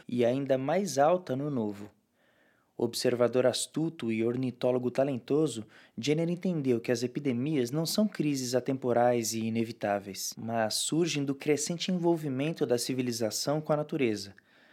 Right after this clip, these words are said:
É devido às suas origens como doenças animais que patógenos como o sars cov dois são chamados de zoonoses.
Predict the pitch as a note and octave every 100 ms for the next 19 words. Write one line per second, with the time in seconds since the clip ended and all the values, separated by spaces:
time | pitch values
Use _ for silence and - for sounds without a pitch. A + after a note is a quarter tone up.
0 | _ _ - A#2+ B2 C#3 D#3+ D#3+ E3 D3+
1 | C#3+ C3 E3+ D3 B2 - - A#2+ A#2+ A#2
2 | A#2+ A#2+ A#2 A#2+ A#2+ G#2+ A#2+ D3 B2 -
3 | - - _ - C#3+ C3 - D3+ D3 D3+
4 | C3+ - C#3 C3 B2 - C#3 D3+ D#3 -
5 | C3+ A#2+ A2 B2+ D#3 B2 - - C3+ -
6 | B2+ C3+ C3+ C3+ B2 B2 C3 A#2+ A#2 C#3
7 | D#3+ C#3+ A2 G#2 G2+ - -